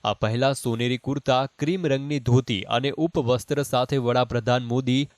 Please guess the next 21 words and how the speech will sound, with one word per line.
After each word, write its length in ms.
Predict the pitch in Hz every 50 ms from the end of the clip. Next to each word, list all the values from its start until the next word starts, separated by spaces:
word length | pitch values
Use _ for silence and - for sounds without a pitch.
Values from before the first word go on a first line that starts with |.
| _ _ -
લાલ 340 | 117 107 110 123 143 175 180
કપડા 400 | - - 147 135 - 147 151 156
પર 200 | 151 - 151 135
રાખેલા 480 | 120 123 123 123 - 139 139 139 135 139
ચાંદીનું 680 | 139 - - 135 139 147 151 165 180 170 156 160 160
છત્ર 480 | 143 - - 139 151 156 - - 156 135
લઈને 320 | 120 120 123 113 110 95
મંદિરના 640 | 92 95 98 113 135 143 160 170 156 143 135 139 147
ગર્ભગૃહમાં 840 | 147 131 113 117 127 127 127 131 131 120 127 127 127 139 147 127 -
પ્રવેશ્યા. 540 | - 113 110 113 117 - - 127 104 - - _ _ _ _ _ _ -
પી 160 | - 113 131
એમ 100 | 147 151
મોદીના 420 | 131 123 123 120 123 127 131 135 131
મંદિર 360 | 120 117 113 117 131 147 143
પરિસરમાં 680 | - 127 120 123 123 - 131 123 120 127 135 131 -
પહોંચવાની 520 | - 113 110 110 - - 120 120 123 123
સાથે 380 | 113 - 123 120 127 - - 131
જ 120 | 131 135
સી 220 | - - - 143 156
એમ 160 | 170 175 156
યોગી 400 | 135 135 151 156 147 143 147 156